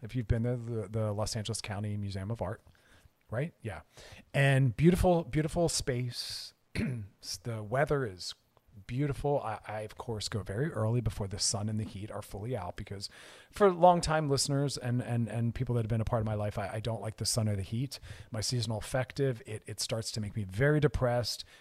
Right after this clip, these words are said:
very anxious. I have a, a little bit of a sensory integration disorder, right? So, um,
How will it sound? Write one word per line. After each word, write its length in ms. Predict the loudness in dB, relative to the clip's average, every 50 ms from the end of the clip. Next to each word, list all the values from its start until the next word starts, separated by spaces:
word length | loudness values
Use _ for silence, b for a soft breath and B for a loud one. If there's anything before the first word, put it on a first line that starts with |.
| B B
very 260 | -4 -2 0 0 0
anxious. 480 | -2 -2 -2 0 0 -2 -2 -2 -4 -2
I 60 | -4
have 120 | -4 -4 -6
a, 180 | -8 -8 -8 -6
a 60 | -2
little 160 | -2 0 2
bit 100 | 0 0
of 60 | 0 0
a 60 | -2
sensory 580 | 0 0 0 0 0 0 0 0 0 0 0 0
integration 460 | -2 -4 -4 -2 -4 -4 -4 -4 -4
disorder, 420 | -4 -4 -2 -2 -2 -2 -2 -2
right? 260 | -4 -2 -4 -4 -4 -4
So, 300 | -4 -2 0 -2 -2 -4 B B B B B B
um, 480 | B -2 0 0 0 0 -2 -4 -6 -8